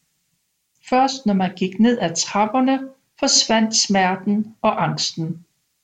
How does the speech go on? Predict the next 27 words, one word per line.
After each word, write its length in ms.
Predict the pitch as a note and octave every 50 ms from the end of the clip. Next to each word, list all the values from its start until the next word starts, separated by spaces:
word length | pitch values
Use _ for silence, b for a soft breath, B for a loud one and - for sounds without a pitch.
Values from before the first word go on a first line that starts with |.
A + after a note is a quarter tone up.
| _ _ _ _ _ _ _ _
Så 180 | - - E4 D#4 -
kunne 140 | D#4 C4+ A3+
man 160 | F#3+ - -
glæde 300 | - G3 G#3 A3 G#3 F#3
sig 200 | - - - -
over, 500 | - G#3 A3 A#3 B3+ B3+ C4 C4 B B B B B B B B
at 160 | - F#3 G3
nu 220 | A3+ C4+ C#4+ C#4 -
skulle 380 | - - - - G#3+ G#3 G3+
der 80 | F3 E3+
gå 120 | - E3
seks 500 | D#3 - - - C4 C4 C4 B3+ - -
måneder, 680 | A3+ G#3+ G#3 G3+ G#3 G#3 G#3 G#3+ G#3+ A3 A3+ A3+ A3+ A3+ - _ _ _ _
hvor 80 | B3+
man 220 | A#3+ A#3+ A#3+ A3+ A#3+
igen 360 | A#3 A#3 - A3+ A#3 A#3 - -
skulle 280 | - - - - A#3+ -
til. 280 | - - A#2 A#2 D3 - _ _ _ _ _ _ _ _ _ _ _ _ _ _ _ _ _ _ _ _ _ _ _ _ -
Og 80 | A#3 A3+ -
det 120 | C4+ A#3+
her, 380 | B3+ D4 D4 C#4+ C#4+ C#4+ D4 - - - _ _ _ _ _ -
det 120 | D4+ D4 D4
var 420 | D4 C#4 C4+ C4 C4 - - - _ -
om 200 | A3 G#3 - -
to 380 | - - - D4 D4 D4 - _ - -
drenges 480 | G#3+ G#3 G#3+ G#3+ G#3 G#3 G#3+ G#3+ -
opvækst 760 | - - G#3+ A3+ A3+ A3+ - B3+ B3 B3 - - - - -